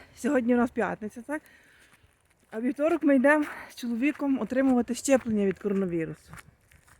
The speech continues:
Я не знаю, що вам сказати на рахунок щеплення. Багато є противників, багато є людей, які за щеплення. Ну, але що зробиш?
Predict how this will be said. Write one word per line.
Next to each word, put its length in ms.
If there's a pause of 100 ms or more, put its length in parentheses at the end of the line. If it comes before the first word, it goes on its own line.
(640)
Я 140
не 120
знаю, 420 (1300)
що 160
вам 120
сказати 380
на 120
рахунок 380
щеплення. 600 (1700)
Багато 360
є 120
противників, 640
багато 440
є 180
людей, 360
які 420 (1200)
за 280
щеплення. 720 (1500)
Ну, 200
але 220
що 160
зробиш? 540